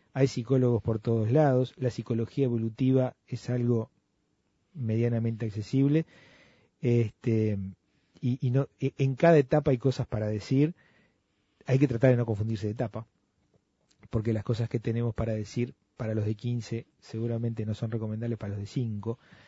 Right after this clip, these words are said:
eh, y no tenerle miedo a hablar de estas cosas, ¿eh? El principal, eh, problema es el miedo que le tenemos los grandes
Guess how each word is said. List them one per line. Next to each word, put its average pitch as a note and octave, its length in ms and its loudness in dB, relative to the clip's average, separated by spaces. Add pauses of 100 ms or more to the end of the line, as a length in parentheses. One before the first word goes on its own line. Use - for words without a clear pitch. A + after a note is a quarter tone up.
(420)
eh, A2 600 0 (520)
y C#3+ 100 2
no E3 160 6
tenerle D#3+ 400 0
miedo D#3+ 400 2
a - 20 0
hablar A2+ 220 0
de G#2+ 80 -2
estas - 220 -10
cosas, - 400 -12 (260)
¿eh? C#3 180 -2
El B2+ 100 -2
principal, D3 880 4 (260)
eh, B2 120 -6 (160)
problema C3+ 840 4
es B2+ 220 -2
el A#2+ 60 0
miedo D3 340 2
que C3 60 0
le A#2 100 -4
tenemos C3 320 -6
los A#2 160 -4
grandes C3+ 560 -2